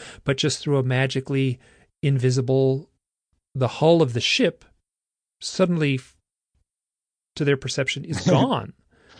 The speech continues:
Speaker 2: Yeah, Joe Gardner's described it as being like inside Wonder Woman's jet, which made me laugh.
Speaker 1: <laughs>
Speaker 2: I, I heard someone else say the same exact thing.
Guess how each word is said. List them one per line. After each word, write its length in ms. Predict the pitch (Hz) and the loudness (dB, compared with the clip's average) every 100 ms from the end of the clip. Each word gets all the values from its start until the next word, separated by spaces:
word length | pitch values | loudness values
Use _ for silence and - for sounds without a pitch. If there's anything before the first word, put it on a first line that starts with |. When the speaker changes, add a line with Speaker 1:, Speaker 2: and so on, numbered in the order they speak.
| - | -2
Speaker 2:
Yeah, 320 | 120 135 131 | 2 4 4
Joe 220 | 117 143 139 | 4 2 4
Gardner's 520 | 143 143 131 117 - _ _ - | 4 2 -2 -6 -12 _ _ -16
described 320 | 120 131 120 | -4 -2 0
it 40 | |
as 120 | 113 | -4
being 240 | 113 135 127 | -6 -6 -2
like 160 | 117 | -4
inside 340 | 131 123 135 120 | -6 -4 -2 0
Wonder 240 | 127 131 | 0 0
Woman's 360 | 131 127 123 98 | 0 0 -4 -4
jet, 380 | 135 143 120 - | 2 2 2 -4
which 220 | 117 131 | -4 2
made 180 | 254 143 | 4 4
me 140 | 220 - | 2 2
laugh. 340 | 147 135 120 | 2 2 2
Speaker 1:
<laughs> 880 | 226 - 208 - 190 - 190 - 175 | -2 -2 -4 -4 -6 -6 -6 -8 -2
Speaker 2:
I, 140 | 147 - | -2 0
I 100 | 151 | -2
heard 160 | 143 135 | -4 -4
someone 280 | 160 143 | -4 0
else 160 | 151 139 | 0 0
say 100 | 139 | -2
the 80 | 117 | -2
same 240 | - 139 | -2 -2
exact 420 | 131 127 120 120 | -2 0 0 -2
thing. 320 | 156 135 120 | -4 -2 -4